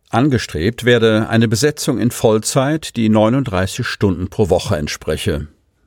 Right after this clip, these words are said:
Teilzeitbesetzungen seien bei geeigneter Bewerbungslage aber auch möglich. Für das medizinische Fachpersonal werden unter anderem Altenpfleger, Gesundheits- und Krankenpfleger oder medizinische Fachangestellte benötigt.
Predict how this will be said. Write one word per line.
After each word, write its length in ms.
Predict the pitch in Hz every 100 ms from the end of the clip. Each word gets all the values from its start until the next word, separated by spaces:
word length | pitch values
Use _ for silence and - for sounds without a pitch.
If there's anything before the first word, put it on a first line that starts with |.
| _ -
Teilzeitbesetzungen 1300 | 104 104 135 117 - 117 120 120 - 143 143 147
seien 280 | - 110 110
bei 240 | 110 104
geeigneter 580 | 101 95 98 - 92 95 92
Bewerbungslage 840 | 98 92 82 85 - 85 82 92
aber 260 | 92 117 90
auch 200 | 80 -
möglich. 600 | 76 - 78 - - - _ _ -
Für 100 | 123
das 160 | 127 143
medizinische 680 | 123 123 - 160 156 135
Fachpersonal 840 | - 135 - - 85 - 87 98 127
werden 280 | 127 123 117
unter 260 | 123 135
anderem 340 | 123 131 117 -
Altenpfleger, 1040 | 117 127 - 123 - 117 113 113 113 117 -
Gesundheits- 680 | 113 143 151 139 113 -
und 240 | 85 76 -
Krankenpfleger 880 | 104 107 104 110 - 113 110 113
oder 220 | 117 135 135
medizinische 680 | 123 123 - 110 98 -
Fachangestellte 880 | - 113 - 87 80 - 98 80 90
benötigt. 680 | 85 87 85 80 73 -